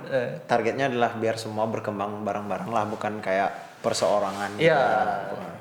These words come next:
Speaker 2: Kayak, bukan kayak sendiri-sendiri.
Speaker 1: Ya, yang tadi,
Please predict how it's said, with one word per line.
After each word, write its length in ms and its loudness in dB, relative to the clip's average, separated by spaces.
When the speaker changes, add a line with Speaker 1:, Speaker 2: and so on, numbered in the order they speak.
Speaker 2:
Kayak, 280 2
bukan 240 -4
kayak 180 -4
sendiri-sendiri. 880 -6
Speaker 1:
Ya, 240 2
yang 140 4
tadi, 260 4